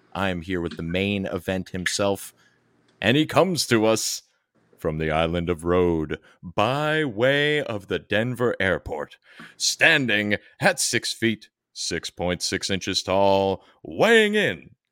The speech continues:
at an unbelievably svelte six hundred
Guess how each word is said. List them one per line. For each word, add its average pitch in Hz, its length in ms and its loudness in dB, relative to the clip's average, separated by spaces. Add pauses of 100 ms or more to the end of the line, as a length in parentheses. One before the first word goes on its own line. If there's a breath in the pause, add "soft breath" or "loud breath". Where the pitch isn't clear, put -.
(140)
at 87 160 0
an 92 140 0
unbelievably 92 1040 0
svelte - 580 -6 (220)
six - 420 -4
hundred 67 500 -8